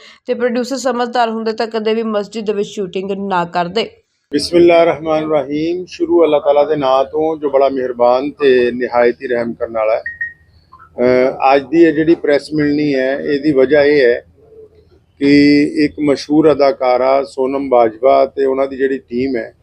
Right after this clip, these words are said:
Speaker 2: ਤੇ ਉਹਨਾਂ ਨੇ ਆਪਣੀ ਇੱਕ ਫਿਲਮ ਜਿਹੜੀ ਹੈ ਪਿੱਟ ਸਿਆਪਾ ਸੈਸ਼ਨ ਟੂ ਜਿਹੜਾ ਉਹਦਾ ਆਉਣਾ, ਉਹਦੇ ਲਈ ਜਿਹੜੀ ਬੀਤੇ ਦਿਨੀ ਸ਼ੂਟਿੰਗ ਕੀਤੀ ਹੈ, ਉਹ ਜ਼ਿਲ੍ਹਾ ਫਤਿਹਗੜ੍ਹ ਸਾਹਿਬ ਸਰਹਿੰਦ ਦੀ ਇੱਕ ਇਤਿਹਾਸਿਕ ਮਸਜਿਦ ਹੈ,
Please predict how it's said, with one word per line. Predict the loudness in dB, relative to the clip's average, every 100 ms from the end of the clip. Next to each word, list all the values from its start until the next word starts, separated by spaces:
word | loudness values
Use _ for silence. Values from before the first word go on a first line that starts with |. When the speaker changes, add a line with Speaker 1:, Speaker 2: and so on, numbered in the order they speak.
| _ -20 _ -20 -20 _ _ 0
Speaker 2:
ਤੇ | 4 4 2 0
ਉਹਨਾਂ | -4 -2 0 2
ਨੇ | 4 4 4 0 0
ਆਪਣੀ | -2 -2 -2 0
ਇੱਕ | 0 -2 -2 0 -2 -4
ਫਿਲਮ | -2 0 0
ਜਿਹੜੀ | 2 2 4
ਹੈ | 2
ਪਿੱਟ | 2 -4 -6
ਸਿਆਪਾ | -4 0 0 0 -2 -2
ਸੈਸ਼ਨ | -2 -4 -2 -6 -6
ਟੂ | -2 -2
ਜਿਹੜਾ | 2 2 2
ਉਹਦਾ | 2 0
ਆਉਣਾ, | -2 -4 -10 -12 _ _ _ _ -20 _ _
ਉਹਦੇ | 2 4 4
ਲਈ | 2 2
ਜਿਹੜੀ | 2 2 0
ਬੀਤੇ | -2 -2 -2
ਦਿਨੀ | -2 -2 -2
ਸ਼ੂਟਿੰਗ | -4 -6 -4 -6
ਕੀਤੀ | -6 -6 0 2
ਹੈ, | 2 -2 _ -20 _ _ _ _ _ _
ਉਹ | 4 6 6
ਜ਼ਿਲ੍ਹਾ | 4 2 2
ਫਤਿਹਗੜ੍ਹ | 0 -2 2 2 2
ਸਾਹਿਬ | 0 2 2 -2
ਸਰਹਿੰਦ | -6 -2 0 0 -2 -4 -4
ਦੀ | -2 0
ਇੱਕ | 0
ਇਤਿਹਾਸਿਕ | -4 -6 0 2 2 -2 -4
ਮਸਜਿਦ | -4 -6 -6 -2
ਹੈ, | 2 2 2